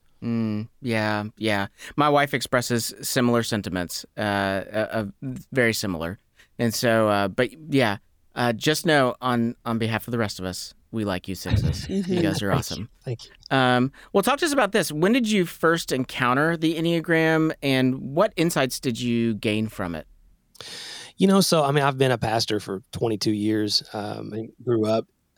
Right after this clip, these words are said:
Speaker 3: uh, the son of a pastor and the grandson of a pastor, so I kinda grew
Speaker 2: Mm.
Speaker 3: up in, in church, but, um, took a different path, uh, in terms of my education. I went to the University of Tennessee and studied,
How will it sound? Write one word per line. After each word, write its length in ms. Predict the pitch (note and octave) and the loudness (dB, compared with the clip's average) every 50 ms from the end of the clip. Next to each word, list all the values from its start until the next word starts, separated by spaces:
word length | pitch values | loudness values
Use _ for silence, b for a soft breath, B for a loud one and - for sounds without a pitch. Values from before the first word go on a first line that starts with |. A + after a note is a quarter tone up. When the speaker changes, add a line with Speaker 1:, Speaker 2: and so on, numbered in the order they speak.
| B B B B | B B B B
Speaker 3:
uh, 100 | B2 A2 | -6 -4
the 160 | G#2+ A2 - G#3+ | -2 -2 0 2
son 240 | - F#3+ F3+ F#3 | 4 4 4 4
of 60 | F#3+ F#3 | 4 4
a 60 | E3+ | 2
pastor 400 | F3+ E3+ E3+ F3 F3 - F3+ E3+ | 2 2 0 0 -2 -2 -2 0
and 100 | F3 F#3 | 0 2
the 40 | F3+ | 4
grandson 380 | G3 G3 G3 G3+ F#3+ - C3 A#2 | 4 4 4 4 2 0 -2 -2
of 60 | A2 | -4
a 60 | G#2+ | -4
pastor, 420 | G#2+ A2 G#2 G#2 G2+ - G#2 G#2+ | -2 -2 -2 -2 -2 -4 -4 -4
so 160 | G#2+ - G#2+ G#2 | -4 -2 -2 -2
I 40 | |
kinda 220 | G#2 - - G2 F#2+ | -2 -2 -2 -2 0
grew 180 | F#2+ A2 A2+ | 2 2 2
Speaker 2:
Mm. 20 | A2 | 2
Speaker 3:
up 120 | G#2+ - | 0 -2
in, 100 | A2 A2 - - | -8 -12 -12 -10
in 100 | A2+ G#2+ | -8 -4
church, 440 | - - A#2+ A2+ A2+ G#2+ G#2+ - - | -2 0 2 2 2 2 0 -4 -4
but, 180 | - G#2 G2+ - - - | -2 -4 -4 -4 -6 -10
um, 380 | G#2 G2+ G2 - G#2+ G#2 G#2+ - _ _ _ _ | -10 -10 -8 -8 -10 -10 -12 -14 _ _ _ _
took 200 | - - C#3 - | -2 -2 0 0
a 60 | A2 G#2+ | 0 0
different 340 | G#2+ A#2 - - F#2+ - | 0 0 -2 -2 -6 -8
path, 440 | - - A2+ G#2+ G#2+ G2+ F2+ - - - b b b b b b b b - | -6 -4 0 2 2 2 0 -2 -8 -18 b b b b b b b b -6
uh, 160 | A#2 A2 G2+ - | -4 -4 -2 -2
in 100 | A#2+ A2+ | -2 -4
terms 340 | - - G#2+ G#2+ G#2 G2 A2 | -4 -4 -2 -2 -2 0 0
of 160 | G#2 G2+ G#2 | 0 0 -2
my 120 | G#2 G#2 G#2+ | -4 -4 -4
education. 500 | A2+ G#2 - - - G#2 A2 - - G#2+ | -4 -6 -6 -4 -4 -2 -2 -2 -2 -2
I 40 | G#2+ | -2
went 120 | G#2 G2+ | -4 -2
to 60 | - | -2
the 20 | G#2+ | -2
University 320 | G#2 G2+ G#2+ G2+ - G#2 G2 | 0 0 0 0 0 -2 -6
of 40 | |
Tennessee 600 | - - A2+ G#2 G2+ - - G#2 G#2 G#2 G#2+ A2 G#2+ | -4 -4 -4 -2 -2 -2 -2 -2 -2 -2 -2 -2 -2
and 100 | G#2 G2+ | -2 -2
studied, 460 | - - - A2 G#2+ G#2 G2+ G2 | -4 -4 -2 -2 0 0 -2 -4